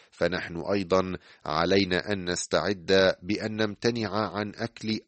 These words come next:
أو عمل ما يؤذيه في حياته الروحية ويعيقه من النمو مع الرب. عندما تزدري بأخيك الضعيف،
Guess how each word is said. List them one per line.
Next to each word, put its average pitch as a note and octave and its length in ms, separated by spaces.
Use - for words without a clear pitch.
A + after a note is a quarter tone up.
أو A#2 180
عمل A#2 560
ما A2 220
يؤذيه A2+ 760
في A2+ 240
حياته F#2 560
الروحية A2+ 640
ويعيقه G2 1080
من G#2 200
النمو F2 420
مع D2 200
الرب. - 300
عندما C3+ 400
تزدري A2+ 560
بأخيك F2+ 540
الضعيف، D2+ 640